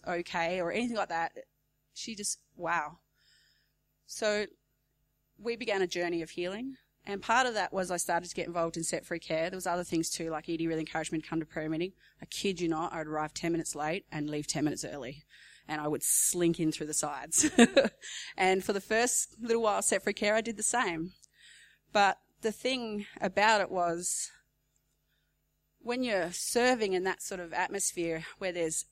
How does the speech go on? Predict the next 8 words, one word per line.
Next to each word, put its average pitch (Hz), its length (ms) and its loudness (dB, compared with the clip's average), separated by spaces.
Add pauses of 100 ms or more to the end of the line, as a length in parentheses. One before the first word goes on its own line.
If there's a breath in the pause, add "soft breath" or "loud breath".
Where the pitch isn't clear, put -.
acceptance 175 720 -2
and 170 140 -4
it's - 200 -10
okay 175 680 -6 (120)
to 170 140 -6 (160)
not 175 340 -2
be 156 180 -4
okay, 156 600 -6